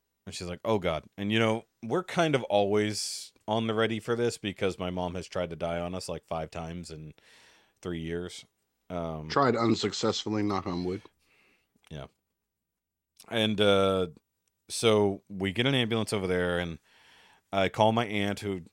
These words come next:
Speaker 1: is most of the time right down the road. And she, she kinda was, but I didn't, what I didn't know is there was a family event happening at the same time.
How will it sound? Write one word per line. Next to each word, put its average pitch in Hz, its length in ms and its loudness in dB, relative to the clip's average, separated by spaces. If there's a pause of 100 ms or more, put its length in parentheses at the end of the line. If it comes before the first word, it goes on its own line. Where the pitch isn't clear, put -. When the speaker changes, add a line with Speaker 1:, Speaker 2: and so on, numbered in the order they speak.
Speaker 1:
is 98 280 -8
most 123 320 2
of 127 60 0
the 113 60 -4
time 107 260 2
right 98 140 2
down 95 180 -2
the 104 80 -4
road. 78 340 -6 (280)
And 85 180 -8
she, 92 240 -6 (100)
she 113 160 -6
kinda 117 280 2
was, 87 280 0
but 98 120 -2
I 123 100 6
didn't, 175 280 -2
what 110 160 2
I 151 100 4
didn't 151 260 -4
know 143 200 0
is 110 140 -2
there 107 80 -4
was 104 120 -4
a 92 40 -8
family 107 480 -4
event 113 260 -4
happening 120 460 -4
at 104 80 -6
the - 80 -12
same 101 200 -6
time. 107 360 -4